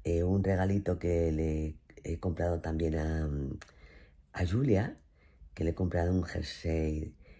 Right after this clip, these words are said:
Bueno, ella no ve los vídeos. Le he comprado un jersey de cachemir,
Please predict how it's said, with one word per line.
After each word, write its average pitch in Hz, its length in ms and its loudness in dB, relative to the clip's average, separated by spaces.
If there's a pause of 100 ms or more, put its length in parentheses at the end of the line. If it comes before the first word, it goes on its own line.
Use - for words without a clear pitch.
(420)
Bueno, 69 220 0
ella 85 180 2
no 80 120 2
ve 69 120 -2
los 69 160 -2
vídeos. - 400 -6 (240)
Le - 80 -2
he - 20 0
comprado 101 260 2
un 98 60 -4
jersey 95 220 -2
de 87 100 0
cachemir, 87 720 -2